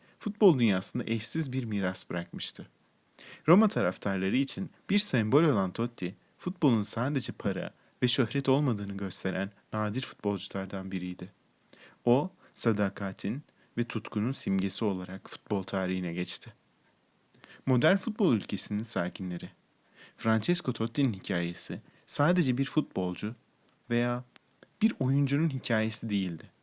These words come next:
Aynı zamanda bir şehrin, bir takımın ve milyonlarca taraftarın hikayesiydi. O, futbolun kalbini temsil eden bir efsaneydi. Totti'nin futbol serüveni hepimize tutku,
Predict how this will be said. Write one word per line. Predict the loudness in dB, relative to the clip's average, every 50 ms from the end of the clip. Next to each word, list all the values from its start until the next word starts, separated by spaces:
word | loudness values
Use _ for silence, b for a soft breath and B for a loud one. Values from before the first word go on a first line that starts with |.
| _ b b b b b b b
Aynı | 4 6 8 8 6
zamanda | 6 4 2 2 2 2 2 0 0 0
bir | -2 -2
şehrin, | 0 0 0 0 -2 -2 -4 -6 -6 -8 -8 _ b b b b b b
bir | 4 4 4
takımın | 4 2 -4 -2 -2 -2 -2 -2 -2 -4 -6 B B B B 6
ve | 6
milyonlarca | 8 8 6 6 6 6 6 6 4 4 4 4 2
taraftarın | 0 0 0 0 0 0 -2 -2 -4 -2 -2
hikayesiydi. | -4 -8 -4 -4 -4 -2 -4 -4 -8 -8 -8 -8 -8 -8 -8 -12 -14 _ _ _ _ _ b b b b b b b
O, | 6 6 6 2 -6 b b b
futbolun | b -2 -2 0 4 4 6 6 4
kalbini | 4 4 4 4 6 6 4 2 0
temsil | 2 2 2 2 2 2 2 2
eden | 2 2 0 0 0 0
bir | 0 -2
efsaneydi. | -2 -2 -4 -4 -4 -2 -4 -4 -4 -6 -6 -8 -10 -14 _ _ _ _ _ _ _ _ _ _ _ _ _ B B B B B B
Totti'nin | 4 4 6 6 4 2 4
futbol | 2 0 -2 0 4 6 6 6
serüveni | 6 4 0 -2 -2 -2 -2 -2 -4 -6 -8 -10 _ _ _
hepimize | 2 2 2 2 0 -2 0 -2 -2 -4
tutku, | -2 -4 -4 -4 -6 -8 -8 -8 -8